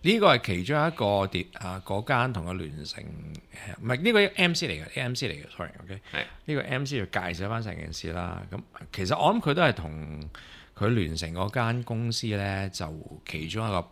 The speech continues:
Speaker 1: partner 嚟嘅。噉另外嗰個下張相，啊，就係呢個啦。即係呢個就係，其實就係有，又好開心啦，好多嘢講。其實嗰日就，啊，我，我，我都唔記得畀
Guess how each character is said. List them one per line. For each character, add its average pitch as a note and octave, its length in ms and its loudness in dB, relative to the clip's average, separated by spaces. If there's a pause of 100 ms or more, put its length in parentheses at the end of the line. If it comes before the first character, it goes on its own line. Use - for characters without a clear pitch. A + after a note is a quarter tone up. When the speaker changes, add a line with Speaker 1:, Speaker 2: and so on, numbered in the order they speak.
(120)
Speaker 1:
partner - 380 -8
嚟 - 40 -12 (100)
嘅。 D#2 120 -14 (180)
噉 B2+ 140 -6
另 F#2 160 -6
外 E2+ 80 -6
嗰 F#2 140 -4
個 G2 60 -4
下 E2 260 -8
張 F#2 200 -8
相， E2 140 -12 (1600)
啊， F#2+ 100 -6
就 F2+ 100 -6
係 D#2+ 80 -6
呢 F2+ 100 -6
個 E2+ 120 -6
啦。 - 100 -10 (320)
即 C#3 80 -4
係 C3+ 60 4
呢 C3+ 100 6
個 A#2 120 0
就 F#2 120 -2
係， E2+ 120 -4 (200)
其 E2+ 160 -6
實 F#2 140 -6
就 F2 120 -6
係 D#2 320 -6 (380)
有， E2+ 300 -2 (140)
又 E2+ 140 -2
好 G2 300 0
開 G#2 60 0
心 G2+ 160 -2
啦， G2 180 0
好 F2 160 -4
多 F#2+ 140 -4
嘢 F2 160 -2
講。 F2 520 -6
其 - 100 -10
實 E2+ 140 -10
嗰 G2 220 -4
日 E2+ 40 -4
就， - 120 -8
啊， G#2 140 -8
我， G#2+ 100 2
我， C#3 260 0
我 - 80 -8
都 A#3+ 60 -2
唔 F#3 200 -4
記 C3 100 -2
得 D3+ 80 2
畀 - 140 -6